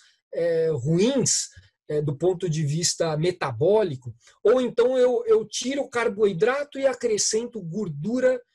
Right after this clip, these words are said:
saturada, gordura trans.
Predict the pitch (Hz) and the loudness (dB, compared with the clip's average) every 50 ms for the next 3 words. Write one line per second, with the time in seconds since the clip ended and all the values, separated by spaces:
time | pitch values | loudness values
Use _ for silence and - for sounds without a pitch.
0 | _ _ _ _ _ - - - - - 220 202 - - 214 185 170 196 214 226 | _ _ _ _ _ -4 -2 0 0 0 -2 -4 -6 -8 -6 -4 -2 0 0 0
1 | 226 220 190 151 139 131 117 - _ _ _ _ _ - 143 151 180 175 156 147 | 0 -2 -2 -4 -4 -8 -8 -10 _ _ _ _ _ -10 -8 -6 -4 -4 -4 -4
2 | 165 208 226 233 202 - - _ - 196 214 226 247 247 220 185 131 - - - | -2 0 0 0 0 -2 -4 _ 2 4 4 4 4 4 2 0 -2 -4 -4 -6
3 | - - | -6 -8